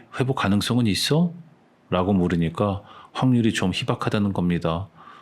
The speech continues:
그래서 "그럼 아이는?" 그랬더니 친구 말이 "지금 장모님이 키워주시고는 있는데 너무 힘들다." 라는 거예요.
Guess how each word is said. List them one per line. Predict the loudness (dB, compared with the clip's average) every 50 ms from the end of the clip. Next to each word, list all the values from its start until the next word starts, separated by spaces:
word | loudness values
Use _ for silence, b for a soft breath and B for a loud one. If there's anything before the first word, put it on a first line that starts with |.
| B B
그래서 | -6 -2 -2 0 0 0 -2 -2 -4 B B B B B B B B
"그럼 | 2 4 4 4
아이는?" | 4 4 4 4 4 4 4 4 4 4 4 2 2 0 -4 -8 -10 -14 -20 _ _ _ _ -6
그랬더니 | -2 -2 0 0 2 0 0 0
친구 | 0 0 0 0 2 2
말이 | 0 0 0 2 0 0 0 -2 B B B B B B B B B B
"지금 | -6 -4 -2 0 2 2 2 2 2 0 0 -2 -2
장모님이 | -2 -2 0 2 2 4 4 4 4 4 4 2 0 0
키워주시고는 | -2 0 2 2 2 0 -2 -4 -2 0 2 2 2 4
있는데 | 2 2 2 2 2 2 0 0 0 -2 -2 -4 -6 -6 -4
너무 | -2 0 2 2 4 2 2 0 -2 -4 -6
힘들다." | -4 0 0 2 2 2 0 0 0 0 0 0 -2 -4 -4 -6 -10 -14 _ _ _ _ _ _ _ _ _ _ _ _ _ _ _ -4
라는 | -2 0 0 0 0 0
거예요. | 0 0 0 0 -2 -2 -4 -6 -8